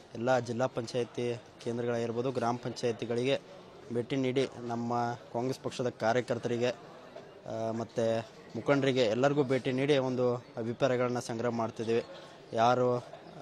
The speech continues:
ಅಭ್ಯರ್ಥಿ ಆದರೆ ಒಳ್ಳೆಯದು ಮತ್ತು ಯಾವ ರೀತಿ ನಾವು ಚುನಾವಣೆಯಲ್ಲಿ ತಯಾರಿ ಮಾಡಬೇಕು, ಯಾವ ರೀತಿ ನಮ್ಮ ಗ್ಯಾರಂಟಿ ಯೋಜನೆಗಳಿಗೆ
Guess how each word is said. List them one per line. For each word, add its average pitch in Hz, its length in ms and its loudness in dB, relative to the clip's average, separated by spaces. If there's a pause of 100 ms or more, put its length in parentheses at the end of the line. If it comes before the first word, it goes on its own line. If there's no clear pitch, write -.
(200)
ಅಭ್ಯರ್ಥಿ 110 340 0
ಆದರೆ 120 180 4
ಒಳ್ಳೆಯದು 120 360 2
ಮತ್ತು 139 220 0
ಯಾವ 123 220 8
ರೀತಿ 131 180 0
ನಾವು 131 160 2
ಚುನಾವಣೆಯಲ್ಲಿ 123 560 0
ತಯಾರಿ 120 360 4
ಮಾಡಬೇಕು, 117 540 2 (480)
ಯಾವ 120 220 6
ರೀತಿ 131 200 2
ನಮ್ಮ 127 400 2 (460)
ಗ್ಯಾರಂಟಿ 135 400 6
ಯೋಜನೆಗಳಿಗೆ 135 680 4